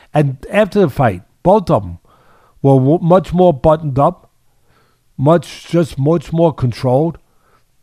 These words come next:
together with, with their comments. And, you know, we can only hope that they stay on that path,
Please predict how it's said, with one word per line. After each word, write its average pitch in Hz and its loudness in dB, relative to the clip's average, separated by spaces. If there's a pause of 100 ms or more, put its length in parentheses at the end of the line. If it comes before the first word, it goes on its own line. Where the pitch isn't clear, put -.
together 135 0
with, 135 -8 (240)
with 131 -4
their 123 -2
comments. 131 -6 (520)
And, 139 -2 (100)
you 190 -8
know, 139 -4
we 156 -2
can 156 -2
only 175 2
hope 160 0
that 143 0 (640)
they 143 0
stay 190 -2
on 147 4
that 120 -2
path, 135 -4